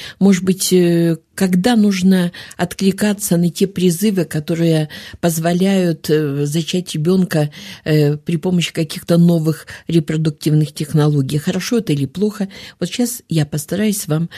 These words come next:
осветить этот вопрос, м, за оставшееся время нашей программы. Итак, <clears throat> э, в мире считается по статистике около пятнадцати-двадцати процентов пар бесплодны.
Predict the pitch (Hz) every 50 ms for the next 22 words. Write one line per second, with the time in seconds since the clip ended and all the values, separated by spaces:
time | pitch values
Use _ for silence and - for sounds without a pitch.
0 | - - - - 160 156 - - - 170 165 - - 180 165 156 147 139 - -
1 | 135 143 151 - 196 220 233 220 - - - _ - 165 160 151 135 131 127 _
2 | - - - - - 151 165 165 - - 147 - - 156 160 - - - 139 127
3 | - 143 139 160 165 165 156 143 139 139 - - 143 - - 151 147 147 139 135
4 | 131 120 - - 127 - _ - - - - - - - - - - - - 233
5 | 202 220 190 160 143 - - - - - 185 202 196 - 190 175 160 147 135 139
6 | 160 160 - _ _ - - 165 165 165 160 - - 190 190 208 240 339 370 277
7 | 196 151 - - - - - - 180 180 - - 165 156 151 156 151 - - -
8 | 147 147 - 165 143 - - 170 170 - - 311 311 - - 214 196 - - 196
9 | 196 196 - - - - - - - 190 190 - 190 175 170 170 - - 208 202
10 | - 202 196 185 170 - - - - - - 156 147 147 151 175 160 - - -
11 | - - 175 147 - 135 156 165 151 - - - 151 131 123 - - - - -
12 | _ - - 247 294 311 302 - _ _ _ _ - _ _ _ _ _ - 196
13 | 254 254 - - - 147 131 131 127 131 127 131 143 147